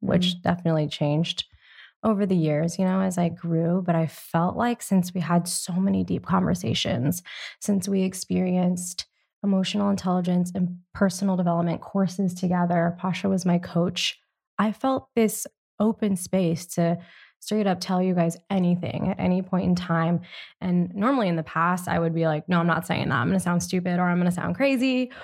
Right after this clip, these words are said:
Speaker 1: or I'm just gonna keep that to myself." But being with both of you, you both taught me always open communicate. That was, like, our
Speaker 2: Mm-hmm.
Speaker 1: rule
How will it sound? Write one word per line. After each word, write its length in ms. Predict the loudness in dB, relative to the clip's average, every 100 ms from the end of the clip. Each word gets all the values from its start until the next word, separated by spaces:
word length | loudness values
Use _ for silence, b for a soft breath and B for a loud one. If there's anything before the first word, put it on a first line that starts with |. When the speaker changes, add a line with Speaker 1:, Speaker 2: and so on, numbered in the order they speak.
| B -6
Speaker 1:
or 160 | -2 2 2 2 2 0
I'm 140 | 0 0
just 120 | 0
gonna 140 | 0
keep 140 | -2 0
that 160 | 0
to 80 | 0
myself." 580 | -2 0 2 2 0 -8 _ 0
But 320 | 2 2 0
being 360 | 0 2 2 2
with 200 | 0 -2 -8 _ _ -2
both 240 | 0 2
of 120 | 0 0
you, 140 | 0
you 120 | 0
both 260 | 0 0 -2 -8 _
taught 260 | -2 0 2
me 360 | 2 2 0 -4 _ -2
always 360 | 2 2 0 -4
open 280 | -4 -4
communicate. 520 | 0 0 2 0 -2 -2
That 60 | 0
was, 100 | 0
like, 140 | 0
our 160 | 0 0
Speaker 2:
Mm-hmm. 180 | 0 0
Speaker 1:
rule 480 | 2 2 -2 -6